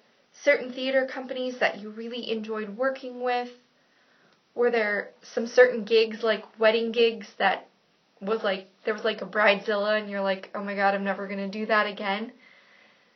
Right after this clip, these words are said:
So what are some things that you wanna do again, and what are some things that you're never going to do again?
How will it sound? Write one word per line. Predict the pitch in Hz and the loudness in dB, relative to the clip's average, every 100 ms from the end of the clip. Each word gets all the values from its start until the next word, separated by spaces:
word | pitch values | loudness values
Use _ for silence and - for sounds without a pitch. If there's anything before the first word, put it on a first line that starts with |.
| _ _ _ | _ _ _
So | - 294 | -4 0
what | 285 330 | 4 4
are | 381 | 2
some | - 330 | -4 -8
things | 320 269 254 | -6 -8 -6
that | 254 | -8
you | 233 233 | -6 -8
wanna | 214 220 233 | -2 0 0
do | 226 247 | -2 -4
again, | 240 247 233 233 | -2 0 0 0
and | 226 | -2
what | 233 | -2
are | 240 | 0
some | 240 226 220 | -2 -6 -6
things | 226 226 220 - | -6 -6 -8 -2
that | 208 - | -2 -2
you're | 208 208 | -10 -8
never | 202 202 208 202 208 208 - | -8 -6 -6 -4 -8 -8 -10
going | 202 196 196 | -8 -8 -8
to | 196 | -12
do | 208 196 | -10 -8
again? | 196 196 175 214 - | -8 -10 -12 -12 -18